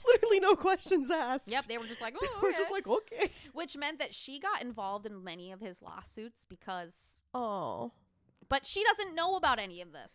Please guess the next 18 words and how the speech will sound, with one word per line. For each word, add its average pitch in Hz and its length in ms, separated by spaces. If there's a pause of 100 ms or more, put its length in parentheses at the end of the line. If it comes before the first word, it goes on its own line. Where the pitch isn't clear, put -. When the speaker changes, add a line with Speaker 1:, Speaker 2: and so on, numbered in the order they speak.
(140)
Speaker 2:
He 277 120
basically, 247 540
like, 220 180
takes - 340
over, 185 600
and 196 140
it's - 180
like 175 140
he's 262 240
the 240 100
spokesperson, 190 840
but 185 160
when 202 120
it - 80
comes 170 220
down 220 300
to 185 200
it, 180 180